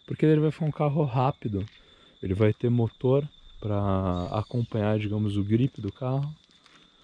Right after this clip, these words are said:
Sente que tem muita aderência pra pouco motor nesse aqui. Então o motor turbo eu acho que deixaria tudo equilibrado,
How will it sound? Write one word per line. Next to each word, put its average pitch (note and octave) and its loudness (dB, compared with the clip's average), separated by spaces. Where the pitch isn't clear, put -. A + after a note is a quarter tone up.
Sente - 2
que - -14
tem D#3+ 2
muita D#3 4
aderência C#3 4
pra A#2+ -2
pouco C3 -2
motor G#2 2
nesse F#2+ -2
aqui. F#2+ -8
Então G#2+ -2
o G#2 -6
motor A2 0
turbo A#2 0
eu A#2 2
acho A#2 -4
que - -6
deixaria A2+ 0
tudo C3 -2
equilibrado, B2+ -2